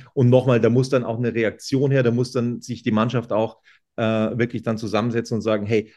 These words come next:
also dieses Spiel in der Vorrunde, das haben wir einfach so unverdient, so dermaßen unverdient gegen diese Mannschaft verloren, die weiß, die weiß heute noch nicht, wie sie das Spiel gewonnen haben.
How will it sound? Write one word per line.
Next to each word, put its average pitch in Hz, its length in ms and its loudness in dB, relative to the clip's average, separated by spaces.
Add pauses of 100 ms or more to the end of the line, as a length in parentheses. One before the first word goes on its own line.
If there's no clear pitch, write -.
also 101 140 -6
dieses 131 280 0
Spiel 131 340 0
in 127 80 0
der 117 80 -2
Vorrunde, 113 540 0 (140)
das 131 140 -4
haben 135 80 2
wir 127 60 2
einfach 127 200 0
so 156 120 0
unverdient, 170 880 4 (200)
so 143 60 -2
dermaßen 156 640 2
unverdient 170 600 0
gegen 143 200 -2
diese 143 180 -6
Mannschaft 135 400 -4
verloren, 139 300 2
die 131 60 -2
weiß, 127 180 2
die 127 300 -4
weiß 127 140 0
heute 170 200 4
noch 131 120 0
nicht, 127 140 -4
wie 127 60 -2
sie 120 100 -4
das 113 120 -6
Spiel 123 180 -4
gewonnen 113 320 0
haben. 113 320 -2